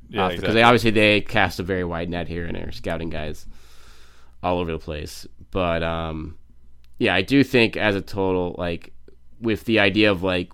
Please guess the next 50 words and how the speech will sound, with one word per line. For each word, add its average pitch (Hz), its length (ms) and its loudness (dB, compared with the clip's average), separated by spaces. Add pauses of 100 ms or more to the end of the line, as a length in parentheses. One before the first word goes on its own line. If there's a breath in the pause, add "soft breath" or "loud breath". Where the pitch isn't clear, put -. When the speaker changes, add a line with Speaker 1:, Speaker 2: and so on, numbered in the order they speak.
(160)
Speaker 2:
wanting 107 280 4
to 104 100 -2
win 107 160 4
games 101 280 2
in 95 60 -2
the 95 40 0
regular 90 180 -2
season 90 320 -2
without 90 480 0
having 87 300 -2
to 90 80 -6
lean 85 220 -4
too 92 160 -8
much 85 220 -6
on 85 140 -6
the 80 80 -8
starters. 78 640 -10 (720)
So 82 280 -8
k-, - 180 -14 (440)
not 127 220 4
even 131 120 6
for 113 100 2
the 92 80 0
playoffs, 104 300 4
just 101 140 -4
a 98 40 -2
guy 92 200 0
you 95 80 0
can 90 120 -4
throw 90 280 -4
out 87 100 -4
for 85 80 -12
ten - 180 -6
or 82 40 -4
fifteen 85 280 -6
minutes 82 360 -6
and 87 180 -8 (180)
help 85 260 -10
beat 87 140 -6
a 82 40 -12
bad 76 260 -6
team. 78 360 -6 (600)
Um, 76 500 -8 (1080)
you 98 160 -6
could 87 260 -6 (480)
clearly 95 300 0
use 85 220 -2
a, 78 260 -4 (720)
another 90 240 -2
shooter 85 640 -6